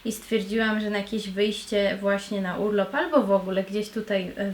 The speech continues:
wieczorami, jak człowiek chce gdzieś wyjść, to, to brakuje mu jakiejś takiej kreacji, e, więc strzeliłam sobie taką kieckę szaloną i tutaj na metce jest napisane Lila Lu. Em,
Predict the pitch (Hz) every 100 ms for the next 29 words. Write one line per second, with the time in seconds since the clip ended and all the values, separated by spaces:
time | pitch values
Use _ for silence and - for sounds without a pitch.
0 | 185 214 214 208 208 202 196 196 214 196
1 | 196 - 214 185 185 185 196 190 - -
2 | - 180 175 196 190 190 190 196 190 180
3 | 180 185 208 196 196 202 - 220 247 247
4 | 226 - - - - 208 208 226 220 -
5 | - 294 294 254 214 220 202 196 202 196
6 | 196 - 220 - 220 - 208 202 220 285
7 | 320 185 220 233 240 240 233 240 233 226
8 | 196 208 208 - 202 196 - 214 202 185
9 | 208 208 190 202 240 285 269 247 247 214
10 | 185 190 190 190 - - - - - 202
11 | 202 202 202 202 202 196 196 202